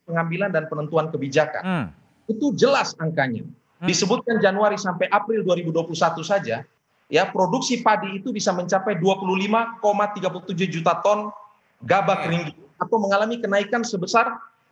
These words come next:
Speaker 1: lima koma tiga puluh tujuh juta ton dibandingkan periode yang sama pada tahun lalu.
Speaker 2: Oke.
Speaker 1: Nah, data-data ini menunjukkan bahwa kita mengalami surplus.
Speaker 2: Oke, Bung Ansi,
Speaker 1: Kita
Speaker 2: kalau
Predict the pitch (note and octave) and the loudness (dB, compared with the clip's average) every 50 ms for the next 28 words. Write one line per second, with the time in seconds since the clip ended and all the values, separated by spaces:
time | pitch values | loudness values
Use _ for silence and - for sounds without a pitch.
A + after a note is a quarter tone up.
0 | _ _ C3 E3 G#3+ A3 A#3+ A3+ - G#3 G3 F#3+ G3 - F3+ F#3+ - - F#3+ - | _ _ -2 0 4 4 2 2 2 0 0 0 -2 0 0 0 0 0 -4 -8
1 | G#3 G#3 F3+ F#3 G#3 D#3+ F3+ - - F3 E3+ - F3+ E3 B2+ - - - - - | -8 -6 -4 -4 -2 -2 -2 2 2 2 2 4 2 0 0 0 -6 -10 -12 -4
2 | - G#3+ F#3 F3+ F#3+ F3+ F#3 G#3+ G#3 F#3+ A3+ A3 G#3 - - F3 F3+ G#3 G#3+ A3+ | -2 0 2 2 2 2 0 -4 -4 -2 -2 -4 -4 -4 -6 0 2 4 4 4
3 | A3+ - A3+ A3 G#3+ G3 F#3 - _ G#3 G#3+ A#3 A3+ A3+ F#3+ F3+ F3+ F3+ F3 E3 | 4 4 2 2 2 0 -4 -6 _ -2 0 0 0 2 0 0 0 0 0 0
4 | E3 E3+ D#3 C3+ B2 G#2+ F#2+ - _ _ _ _ _ _ - D3+ - G3 E3 F#3 | 2 2 0 0 0 -4 -8 -12 _ _ _ _ _ _ -20 -8 -4 0 0 0
5 | F#3 D#3+ F#3 A3+ B3 - - C4+ B3+ B3 B3 B3+ C#4+ D#4 D4+ C4+ A#3 A3 A3+ G#3+ | 0 2 0 0 0 0 0 0 0 2 2 -2 -2 -2 0 2 2 4 4 2
6 | - B3+ C4 C#4 C#4+ C#4 G3+ G3 F#3+ F#3+ A#3 A#3+ A#3+ - A#3+ A#3 D4 C#4+ C4 A#3 | 2 0 0 0 -2 0 2 2 2 2 0 -2 -4 -6 -2 -2 0 0 0 0
7 | A3 A3 A3 A3+ A3+ A#3+ A#3+ - - D4+ D4 - - - C3+ A2+ F#2+ - - - | 0 0 0 0 0 -2 -2 -2 -2 -2 -2 -4 -4 -4 -4 -4 -4 -4 -6 -8
8 | - - - E3 - - F#3 D3 G#2+ F#2 - _ _ E3+ E3 G3+ G3 G#3 A3 A3+ | -10 -10 -10 -8 -2 0 0 0 0 -4 -8 _ _ -2 -2 0 2 2 0 0
9 | - G3+ E3+ D#3+ D#3+ - - - G#3 A#3+ | 0 0 0 0 -2 0 2 2 2 2